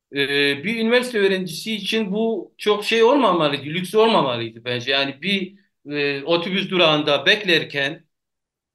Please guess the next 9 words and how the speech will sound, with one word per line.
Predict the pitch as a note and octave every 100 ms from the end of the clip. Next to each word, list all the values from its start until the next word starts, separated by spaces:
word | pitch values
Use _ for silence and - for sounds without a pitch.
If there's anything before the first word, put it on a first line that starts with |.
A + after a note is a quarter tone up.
| _ _
e, | C#3 C#3
işte | D#3+ D#3 F3+ E3 C#3
Mardin | D3+ F#3+ F#3 F3 D3+
Bienalinin, | D#3+ D3+ D3+ D3 D3+ F3 F3+ - - _ _ _
e, | B2 B2+
sadece | - F#3 F#3 F#3 D#3+
Mardin'de | D#3 F#3 G3 E3 D3+ D3 C3+
değil, | F#3+ G#3 E3 - _ _ _ _ _ _ _ _ -
e, | A#2+ A#2+